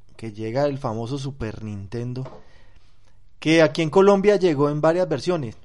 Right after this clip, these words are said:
Llegó el Family, llegó el Nichiman, Y llegó el Super Nintendo. Los que tenían platica tenían el Super Nintendo. Los que tenían menos platica, el Nichiman, el Nichiman. Los que tenían el Nichiman,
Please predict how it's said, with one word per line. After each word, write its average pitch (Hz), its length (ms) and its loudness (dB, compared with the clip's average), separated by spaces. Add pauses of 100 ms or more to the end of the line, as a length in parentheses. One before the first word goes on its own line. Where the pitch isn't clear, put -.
(160)
Llegó 117 240 -8
el 113 60 -8
Family, 196 600 -2
llegó 110 280 -8
el 127 120 -8
Nichiman, 185 680 -6 (520)
Y - 60 -20 (120)
llegó 98 300 -12
el 117 140 -16
Super 120 360 -14
Nintendo. 107 580 -10 (1300)
Los 113 160 -12
que 110 100 -10
tenían 113 260 -6
platica 180 420 -4
tenían 123 260 -6
el 143 80 -6
Super 156 240 -6
Nintendo. 151 540 -6 (680)
Los - 140 -18
que - 60 -20
tenían 107 260 -8
menos 165 260 -4
platica, 175 540 -4 (160)
el 123 240 -8
Nichiman, 123 540 -8 (160)
el 104 200 -16
Nichiman. 104 540 -14 (800)
Los 113 140 -12
que 131 100 -6
tenían 123 280 -4
el 165 60 -4
Nichiman, 135 500 -6